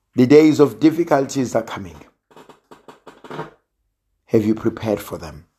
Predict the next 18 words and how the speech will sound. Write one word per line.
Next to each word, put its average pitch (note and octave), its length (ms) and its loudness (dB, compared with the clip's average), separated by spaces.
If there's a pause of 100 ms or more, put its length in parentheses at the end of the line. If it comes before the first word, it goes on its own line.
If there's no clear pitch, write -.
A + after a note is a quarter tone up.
(1600)
Am A2+ 140 0
I C3 140 4
ready B2+ 680 2
for - 240 -8
the A2+ 100 -6
dry A2+ 300 -6
season? F#2+ 560 -12 (2250)
Have B2+ 180 2
I D3 120 6
allowed D3 840 4
the B2 100 -2
nourishment C#3 560 0
from A#2+ 220 -4
God C3 460 -2 (840)
to D3+ 140 -4
see D3 300 4
me B2 180 2
through A#2 580 -2